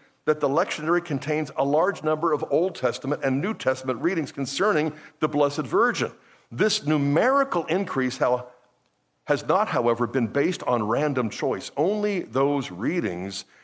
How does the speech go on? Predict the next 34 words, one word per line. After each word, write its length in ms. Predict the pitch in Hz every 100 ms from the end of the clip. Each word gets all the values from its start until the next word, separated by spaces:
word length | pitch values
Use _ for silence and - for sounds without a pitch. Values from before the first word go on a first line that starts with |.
| -
have 140 | - 123
been 120 | 131
accepted 460 | 123 - 175 170 117
which 200 | 131 131
in 120 | 110
different 360 | 147 - -
ways 260 | 123 135 131
and 80 | 143
degrees 360 | 120 104 110
can 140 | - 120
be 100 | 127
considered 560 | - 117 - 185 156
Marian, 500 | 135 190 240 127 85 -
either 240 | 143 139 131
from 360 | - 143 127 - - -
the 160 | 135 143
evidence 360 | 143 135 123
of 140 | - 110
their 120 | 113
content 840 | - 160 247 233 - 78 95 - - _ _ _ _ _ _ _
or 240 | 160 185 202
from 160 | 185
the 80 | 180
results 460 | 185 139 139 143 156
of 100 | -
careful 400 | 123 127 - 147
exegesis 600 | 139 - 135 113 - 127
supported 420 | 147 - 120 123
by 120 | 127
the 100 | 139
teachings 400 | 151 117 110 131
of 80 | 123
the 60 | 123
magisterium 640 | 120 123 131 113 117 127